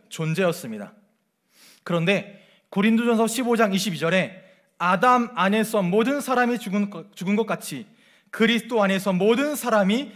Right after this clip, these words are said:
삶을 얻으리라"고 말씀하신 것처럼 모든 사람이 아담과 같이 동일하게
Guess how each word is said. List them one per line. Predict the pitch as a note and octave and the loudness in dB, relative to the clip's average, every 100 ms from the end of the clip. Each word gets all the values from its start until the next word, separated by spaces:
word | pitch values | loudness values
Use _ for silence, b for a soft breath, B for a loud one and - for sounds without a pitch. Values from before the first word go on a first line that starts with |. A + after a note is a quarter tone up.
| B | B
삶을 | - - A#3 A3+ A#3 A#3 A#3 - - | -14 -4 0 2 4 2 0 -6 0
얻으리라"고 | F3+ F#3+ A#3+ G3+ F#3+ | 2 2 4 4 4
말씀하신 | F3 F3 - B3+ A#3+ B3 | 0 -2 -4 -2 -2 0
것처럼 | A#3 A#3 G3 A3+ C3 - B B B B | -2 -2 2 2 2 -8 B B B B
모든 | D#3 A#3+ D4 E4+ F4 | 0 2 4 2 0
사람이 | - C4 B3+ A#3+ A#3 G3 | 0 4 4 4 0 0
아담과 | - A3+ D4 C#4 C4 G#3 | 2 6 6 6 6 6
같이 | F#3 G#3+ A3 B3 A#3+ - - - | 4 -2 -2 -2 -2 -4 -14 -2
동일하게 | A3 C4 A3+ F#3 A#3 C#4 B | 2 4 4 4 2 -2 B